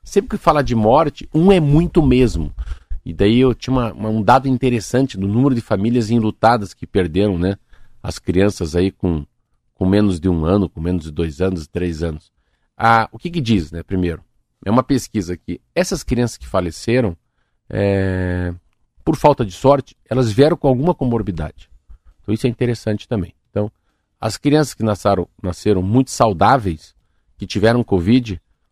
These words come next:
não tiveram esse fim trágico que é a morte. A outra coisa, é muito tempo o corpinho dela sem saber o que que é isso. O que que é o vírus, o que é uma bactéria, o que que é covid, o que que é gripe, o que é influenza. Então,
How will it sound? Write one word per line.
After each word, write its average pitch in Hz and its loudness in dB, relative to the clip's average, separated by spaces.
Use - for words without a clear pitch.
não 117 0
tiveram 107 2
esse 90 -6
fim 98 -4
trágico 92 -2
que - -6
é 104 -2
a - -2
morte. 80 -6
A 113 -2
outra 139 0
coisa, 85 -2
é 101 0
muito 117 2
tempo 143 0
o 110 -8
corpinho 117 2
dela 107 2
sem 135 0
saber 127 2
o 127 -2
que 147 -2
que - -10
é 127 0
isso. - -8
O - -20
que 107 -6
que - -4
é - 0
o 110 0
vírus, 113 0
o - -20
que - -10
é 107 -2
uma 98 -2
bactéria, 104 -2
o - -10
que 101 -6
que - -4
é - -2
covid, 85 -6
o - -20
que 85 -10
que - -10
é 78 -6
gripe, 87 -2
o - -20
que - -6
é 90 0
influenza. 98 -2
Então, 101 0